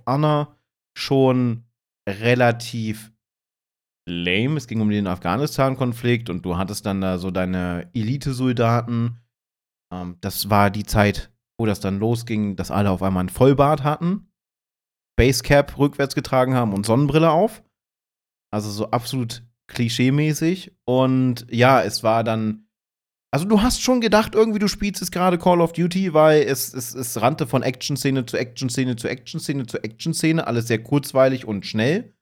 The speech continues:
Und irgendwie ist nichts hängen geblieben. Und ich hab Medal of Honor eigentlich als Spielreihe kennengelernt, die ihre Storys gut aufbauen. Gerade so Spiele, ähm, wie halt diese damaligen Zweite Weltkriegsszenarios. Aber bei Warfighter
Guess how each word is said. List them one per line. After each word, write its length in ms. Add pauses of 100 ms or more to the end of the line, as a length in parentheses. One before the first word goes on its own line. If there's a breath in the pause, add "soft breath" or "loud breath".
(840)
Und 140
irgendwie 200
ist 120
nichts 160
hängen 160
geblieben. 420
Und 400 (300)
ich 180
hab 320
Medal 220
of 220
Honor 260
eigentlich 360
als 320
Spielreihe 560
kennengelernt, 520
die 100
ihre 180
Storys 400
gut 140
aufbauen. 580 (440)
Gerade 260
so 120
Spiele, 720
ähm, 420 (220)
wie 140
halt 220
diese 200
damaligen 540
Zweite 260
Weltkriegsszenarios. 1080 (760)
Aber 160
bei 180
Warfighter 600